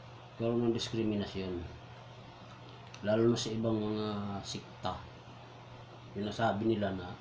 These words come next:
ang ginawa daw ng Diyos, lalaki lang at babae.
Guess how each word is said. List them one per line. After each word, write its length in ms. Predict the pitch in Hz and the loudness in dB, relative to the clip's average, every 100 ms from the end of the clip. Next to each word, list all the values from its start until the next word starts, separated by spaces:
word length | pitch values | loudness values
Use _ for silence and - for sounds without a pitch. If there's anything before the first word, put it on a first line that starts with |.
| - - - - - - - - - - - - - - - - - - - - - - - - - - 107 | -12 -14 -14 -16 -16 -16 -14 -14 -14 -16 -16 -16 -14 -14 -16 -16 -16 -16 -14 -16 -16 -14 -14 -14 -14 -10 2
ang 140 | 123 | 6
ginawa 420 | 127 135 139 139 | 10 12 12 10
daw 140 | 139 135 | 10 10
ng 180 | 131 | 10
Diyos, 520 | 120 110 95 90 - - - - - - - - - - - - - - | 10 6 2 -4 -10 -12 -14 -14 -16 -16 -16 -16 -16 -14 -14 -14 -14 -4
lalaki 540 | 113 117 123 131 139 113 | 2 6 8 8 6 6
lang 340 | 101 101 98 95 - - - - - - - - | 6 4 0 -2 -8 -12 -14 -14 -16 -16 -16 -2
at 240 | 107 123 - 113 | 2 2 2 -2
babae. 560 | 104 95 90 87 92 | 0 2 0 0 -4